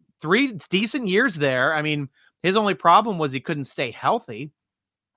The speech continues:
Otherwise, when he's healthy and he's in there, he's productive. He makes plays. Um, and he's a strong safety, guys. So could be pushing Edmonds for some playing time this year. We'll see.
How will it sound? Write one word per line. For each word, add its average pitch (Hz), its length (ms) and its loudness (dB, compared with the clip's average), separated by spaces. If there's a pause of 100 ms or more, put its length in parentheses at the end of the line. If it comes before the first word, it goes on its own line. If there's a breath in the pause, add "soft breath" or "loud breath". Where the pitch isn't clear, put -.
(1300)
Otherwise, 160 460 6
when 147 120 -4
he's 202 140 -4
healthy 202 260 2
and 170 60 -4
he's 135 140 -4
in 170 120 -2
there, 139 140 -2
he's 175 140 -6
productive. 151 480 -2
He 139 100 -6
makes 156 180 -8
plays. 214 600 -8 (600)
Um, 135 380 2
and 151 100 -4
he's 170 140 -2
a 180 60 0
strong 208 420 2
safety, 160 340 0
guys. 131 480 -2 (380)
So 143 600 0 (560)
could 254 300 4
be 277 140 2
pushing 208 480 0 (100)
Edmonds 269 540 0
for 294 100 -8
some 269 200 -6
playing 247 280 -4
time 233 280 -2
this 240 180 -6
year. 220 240 0
We'll 175 160 -2
see. 202 480 -4